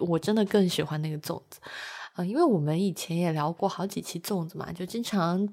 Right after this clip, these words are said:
在争，就是你喜欢甜粽子还是你喜欢咸粽子。这次去潮州呢，我们当时吃的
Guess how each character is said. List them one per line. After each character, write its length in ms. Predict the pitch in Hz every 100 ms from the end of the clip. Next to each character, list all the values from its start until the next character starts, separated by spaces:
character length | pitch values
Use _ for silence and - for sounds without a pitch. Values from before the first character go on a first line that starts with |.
| -
在 200 | 220 190
争， 600 | 185 202 196 202 202 202
就 100 | 196
是 240 | 165 170 160
你 180 | 160 160
喜 100 | -
欢 140 | 147
甜 280 | - 147 156
粽 280 | 262 233 180
子 320 | 156 147 143
还 160 | 139
是 60 | 143
你 120 | 151
喜 80 | 147
欢 180 | 139 147
咸 460 | - 143 139 147
粽 240 | 165 226 175
子。 140 | - - - - - - - - _
这 160 | 320
次 160 | 302 294
去 160 | - 285
潮 320 | - 170 165
州 240 | 214 220
呢， 280 | 208 190 180
我 60 | 170
们 260 | 151 165
当 220 | 226 240
时 760 | 269 - 165 160 160 160 165 165 -
吃 300 | - 196 180
的 320 | - 170